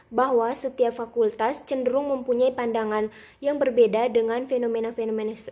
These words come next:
sosial yang terjadi. Dan dari sifat emosional pun muncul rintangan-rintangan besar. Hampir tidak ada orang yang dapat merenungkan pengaturan dan tindakan sosial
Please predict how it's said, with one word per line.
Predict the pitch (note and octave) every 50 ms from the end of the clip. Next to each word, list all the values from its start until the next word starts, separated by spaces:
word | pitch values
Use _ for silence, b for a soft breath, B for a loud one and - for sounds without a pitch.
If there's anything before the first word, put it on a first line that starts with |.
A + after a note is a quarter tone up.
| _ -
sosial | - A#3+ A3+ A3+ - A#3+ A#3+ B3+ C4
yang | B3 A#3+
terjadi. | A#3 A#3 A3 A3 A3 A#3 A#3 G#3 G3 G3 - B B B B B B B B B B B B
Dan | - G3+ G#3+ A3 A#3 C#4 D4+ D4 - _
dari | - A3+ A#3+ B3 B3+ C4+ C4
sifat | C4+ C4 B3+ B3+ B3+
emosional | - B3+ A#3+ A#3+ A#3 - B3+ A#3 A#3 B3 B3 A#3 A#3+
pun | - D#4+ E4+ E4+
muncul | E4 D#4 C#4+ C4 B3+ C#4+ C#4
rintangan-rintangan | C4+ B3+ B3 B3+ A#3 A3+ A#3 A#3 A#3 A#3+ A#3 A3+ A#3 A3+ A3+ A3+ A3+ A3
besar. | B3 A#3+ - A#3+ G#3 G#3+ - B B B B B B B -
Hampir | C#4 C#4 C#4 C#4 - E4+ F4 F4
tidak | - C#4+ A#3 A#3+ A3+ B3 - - - _
ada | - B3+ B3 G#3+ G#3 G#3 A#3+ A#3+ C4 D#4 - - -
orang | - B3 A#3 A#3+ B3 C4 C4+ C4+
yang | C4 B3+ B3+
dapat | A#3 A3+ A3+ - C4 C4 C4
merenungkan | B3 B3 A#3+ A#3 A#3 A3+ A3 A3 G#3+ A#3+ A#3+ C4 C4+ C4
pengaturan | C4+ C4 A#3+ A3+ A3+ A3 A3 A3 - A3+ A3 A3+ B3+ C#4 C4+ C4
dan | C4 C4+ C#4
tindakan | C4+ C4 B3 A3+ A3 G#3+ A3 A3+ A3+
sosial | A3+ A#3 A3 - - A#3 A#3 B3+ C4+ C4